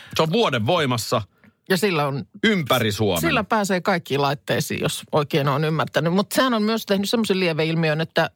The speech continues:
Speaker 2: ö, niinku yksittäin ostettavien museolippujen hinnat on noussut. Koska
Speaker 1: Okei.
Speaker 2: toi, toi on niin, niinku tarjoaa ton niin edullisesti, niin sitten on tietysti painetta,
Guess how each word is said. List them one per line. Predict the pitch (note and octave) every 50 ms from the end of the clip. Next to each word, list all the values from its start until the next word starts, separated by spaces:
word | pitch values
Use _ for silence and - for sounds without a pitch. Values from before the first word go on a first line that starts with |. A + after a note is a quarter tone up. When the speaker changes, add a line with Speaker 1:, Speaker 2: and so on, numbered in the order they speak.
| - -
Speaker 2:
ö, | C#3+ D3 C3+ - - -
niinku | F3 F3 F#3 G3 A3
yksittäin | C4 - - E3 - - D3+ C#3 C3
ostettavien | C#3 - - - C#3+ _ - D3+ C#3+ D3+ D3 C#3 C#3 - - - - -
museolippujen | G#3+ - - - - D3 - C3 C3+ - - C3+ C3 D#3+
hinnat | D#3 E3 D3 B2+ A#2+ -
on | - C#3+
noussut. | C#3 D3+ D3 A#2 - - - - - - _ _ _ _ _ -
Koska | - D3 D#3+ E3+ E3
Speaker 1:
Okei. | - - -
Speaker 2:
toi, | F#3+ F3 E3+
toi | - - G#3 G3 F3+
on | E3+ E3+
niin, | F3+ F3 D#3+ - - _ _ _ - -
niinku | - F3+ E3 - G#3 - - G#3 -
tarjoaa | - F#3+ F3+ E3+ D#3+ D3 D3+
ton | D#3 - E3 D3+ C#3+ - - - - - - _ _ _ _ -
niin | F3+ F#3 F3 -
edullisesti, | - G#3+ F#3+ F#3 D3+ C3 - C#3 - C3+ C#3 - - C3+
niin | C3 C#3 D3
sitten | - D3 C3+ - -
on | C#3+ C#3+
tietysti | D3+ D3+ D3 - - - - -
painetta, | F3+ D#3+ D#3 C3+ C3+ - - D3